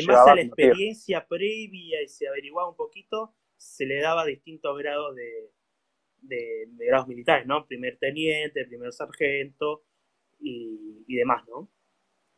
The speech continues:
Speaker 1: Exacto, exacto. Por lo tanto, acá tenemos, sí, y este, mm,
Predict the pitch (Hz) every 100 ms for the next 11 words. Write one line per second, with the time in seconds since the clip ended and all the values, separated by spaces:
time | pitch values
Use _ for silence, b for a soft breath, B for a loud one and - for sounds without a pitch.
0 | _ _ _ _ 127 - 123 123 - -
1 | _ _ - 120 - - - 139 135 175
2 | 175 170 - _ _ _ - 139 175 175
3 | 175 190 196 131 143 - 131 127 - -
4 | 131 120 120 117 113